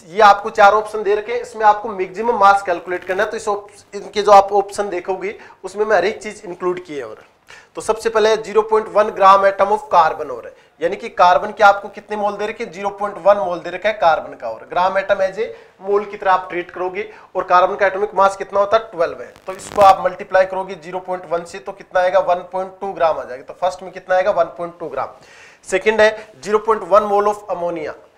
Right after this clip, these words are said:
यानी अमोनिया के कितने हैं? ज़ीरो पॉइंट वन मोल है। तो ज़ीरो पॉइंट वन को आप मल्टीप्लाई करोगे इसके मोलर मास से, जो कितना होता है? सेवनटीन।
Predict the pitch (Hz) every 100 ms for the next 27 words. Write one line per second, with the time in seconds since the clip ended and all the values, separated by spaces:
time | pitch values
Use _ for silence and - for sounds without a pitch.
0 | _ - 175 196 190 202 202 208 208 208
1 | 214 233 233 - - 165 196 202 196 202
2 | - - 165 185 190 160 127 113 - -
3 | _ _ _ 170 - 185 190 190 185 160
4 | 185 208 196 190 185 - 185 185 185 185
5 | 190 - 190 175 180 185 190 196 208 196
6 | 190 180 - 190 220 220 - 175 165 -
7 | 151